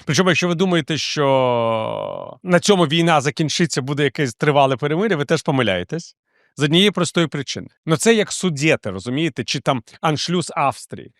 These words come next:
Якщо ми вводимо війська німецькі в Судети, чи, е, здійснюємо аншлюз Австрії, і таким чином німецькі війська наближаються до австрійсько-чеського,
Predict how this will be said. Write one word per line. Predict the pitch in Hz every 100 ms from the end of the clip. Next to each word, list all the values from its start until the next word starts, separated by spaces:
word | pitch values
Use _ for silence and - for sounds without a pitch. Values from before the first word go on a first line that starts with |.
| _
Якщо | - 147 190
ми | 180
вводимо | 151 180 170 156 139
війська | 143 - - 170 123 101 -
німецькі | 160 180 170 135 - - 110
в |
Судети, | - - 135 160 139 110 - _ _ -
чи, | 180
е, | 165 156 151 156
здійснюємо | 123 170 190 - 139 147
аншлюз | 139 170 156 -
Австрії, | 208 254 - - 107 - _ -
і |
таким | 160 156 160
чином | 170 156
німецькі | 160 160 143 -
війська | 139 - 143 123
наближаються | 123 123 135 127 117 107 131
до | 120 117
австрійсько-чеського, | - 131 - 131 - 120 135 117 - 117